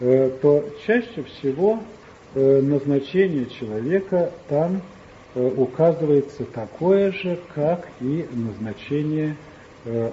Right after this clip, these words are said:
ангела. А именно, э, возвышение к Богу, приближение к Нему, участие в блаженстве.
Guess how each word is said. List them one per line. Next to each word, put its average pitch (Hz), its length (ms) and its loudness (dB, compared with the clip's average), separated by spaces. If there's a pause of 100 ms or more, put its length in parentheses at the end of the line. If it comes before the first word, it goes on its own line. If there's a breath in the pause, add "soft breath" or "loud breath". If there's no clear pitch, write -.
ангела. 85 500 -6 (1200)
А 127 120 4
именно, 139 720 2 (540)
э, 117 240 -2
возвышение 117 880 -2
к 107 100 -12
Богу, 117 460 -2 (480)
приближение 113 840 -2
к - 140 -14
Нему, 107 400 -6 (760 loud breath)
участие 143 760 2
в 117 100 -2
блаженстве. 104 960 -2